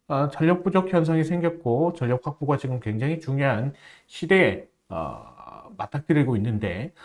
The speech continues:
자, 우리 기술은 원전과 여러분들 에스엠알, 그리고 여러분들 풍력까지도, 그쵸? 다 진행을 할 수 있는 그런 기업이에요. 여러 번 말씀드렸죠. 근데 원전에서 뭐요? 이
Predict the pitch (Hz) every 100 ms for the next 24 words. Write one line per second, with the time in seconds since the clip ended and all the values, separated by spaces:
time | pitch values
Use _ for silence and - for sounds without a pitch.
0 | - _ 151 131 180 190 190 180 180 180
1 | 170 117 151 180 185 175 175 175 165 143
2 | 135 135 160 123 117 - 151 120 110 131
3 | 147 135 127 117 117 117 151 320 - 262
4 | 262 247 - 160 - 185 165 - _ _
5 | _ 156 156 269 - _ _ _ 160 160
6 | 160 160 170 170 190 240 - 208 180 165
7 | 165 160 160 175 170 131 110 139 220 _
8 | _ _ _ _ 135 208 233 220 147 160
9 | 151 131 110 - 110 92 _ 170 170 127
10 | 120 156 254 220 135 120 139 - - 123
11 | 120 98 - - - _ -